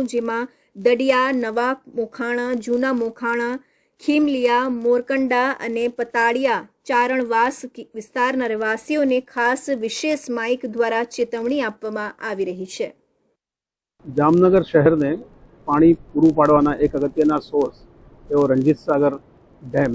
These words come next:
Speaker 2: આજે ઓવરફ્લો થયો છે અને અત્યારે લગભગ સાત થી આઠ ઇંચની જે સત્યાવીસ ફૂટ અને પાંચ ઇંચની જે સપાટી છે એની પુલ ભરાવાની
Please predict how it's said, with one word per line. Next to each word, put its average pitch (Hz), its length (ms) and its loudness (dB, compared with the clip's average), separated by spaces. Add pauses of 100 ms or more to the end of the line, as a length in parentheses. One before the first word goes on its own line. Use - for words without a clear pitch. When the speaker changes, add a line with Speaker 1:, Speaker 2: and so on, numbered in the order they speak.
(360)
Speaker 2:
આજે 143 180 4 (500)
ઓવરફ્લો 139 380 2
થયો 156 240 6
છે 170 160 -4 (480)
અને 147 140 0
અત્યારે 165 260 6
લગભગ 156 460 4
સાત 147 180 0
થી 170 140 4 (140)
આઠ 160 300 2
ઇંચની 165 380 2 (600)
જે 147 180 6
સત્યાવીસ 180 460 6 (640)
ફૂટ 165 140 4 (140)
અને 156 180 6
પાંચ 165 300 4
ઇંચની 160 320 6
જે 156 120 10
સપાટી 151 500 4
છે 170 120 6
એની 143 260 4 (500)
પુલ 156 200 10
ભરાવાની 139 420 6